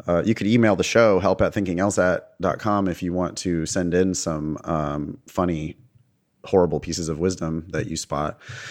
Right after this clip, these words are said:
The other thing that I would say, and this is just sort of, like, more of a teaching tip, but my primary mission as a teacher is just to tell the truth at all times. I'm, I'm just trying to tell my class how it is. And so if you're gonna be in there teaching and you don't believe in some of the stuff in the curriculum,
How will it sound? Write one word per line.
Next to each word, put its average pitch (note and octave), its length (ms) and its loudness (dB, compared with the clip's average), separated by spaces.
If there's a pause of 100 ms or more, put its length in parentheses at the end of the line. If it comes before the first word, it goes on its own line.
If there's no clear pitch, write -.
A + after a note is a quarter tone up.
(200)
The B2+ 100 8
other D3+ 140 8
thing C#3+ 200 2
that B2 100 4
I A2+ 80 6
would A2 100 2
say, G#2 260 4
and G2+ 120 2
this B2 100 -2
is A#2+ 100 -2
just G#2+ 220 -2
sort G2+ 220 2
of, E2 80 -2
like, E2+ 200 0
more F#2 160 0
of E2 80 0
a D2+ 40 -2
teaching F#2 400 -4
tip, - 260 -2
but E2 220 0
my G#2+ 340 2 (380)
primary G2+ 800 2 (260)
mission F#2+ 380 0
as D#2+ 140 0
a D#2+ 60 -2
teacher F#2 320 2
is D2+ 140 -2
just - 160 -2
to E2+ 80 -4
tell F2+ 220 4
the E2 80 -2
truth F#2 420 0
at E2 140 0
all E2 160 2
times. G2 480 -2 (480)
I'm, F#2 200 2 (120)
I'm F#2+ 160 2
just F2+ 240 -2 (220)
trying F#2+ 240 4
to F#2 60 -2
tell F#2+ 200 2
my F#2 160 0
class F#2 300 2
how F2 180 2
it D#2 80 -2
is. - 340 -8 (260)
And F2+ 220 -4
so F2 540 2 (120)
if F2 160 -4
you're G#2 140 4
gonna G#2+ 180 2
be F#2+ 180 2
in G2 120 2
there F2 180 0
teaching F#2 680 0
and F2 180 -2
you F#2 120 2
don't G2 240 0
believe F#2 340 2
in F2 160 0
some F#2 160 0
of F2 60 -2
the E2+ 80 0
stuff F#2 240 0
in E2+ 60 -4
the D#2 60 -6
curriculum, E2+ 600 0